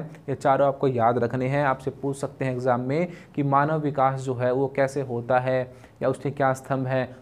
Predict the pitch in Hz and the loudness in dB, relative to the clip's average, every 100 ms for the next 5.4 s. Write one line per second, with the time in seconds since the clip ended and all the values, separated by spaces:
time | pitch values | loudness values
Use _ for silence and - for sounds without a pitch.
0 | - - 185 160 139 156 156 143 135 131 | -2 0 2 2 2 2 4 4 4 2
1 | 131 120 120 147 160 160 151 151 151 139 | 0 0 -2 0 -2 0 0 2 2 2
2 | 135 127 120 113 120 123 175 185 - - | 0 -2 0 0 -2 -2 -2 -4 -12 -6
3 | 139 143 156 143 - 139 139 131 131 131 | -2 0 2 2 4 2 2 0 0 -2
4 | 127 127 127 131 143 123 131 131 123 120 | -2 2 2 2 -2 -2 -2 0 0 0
5 | 120 131 185 | -2 0 0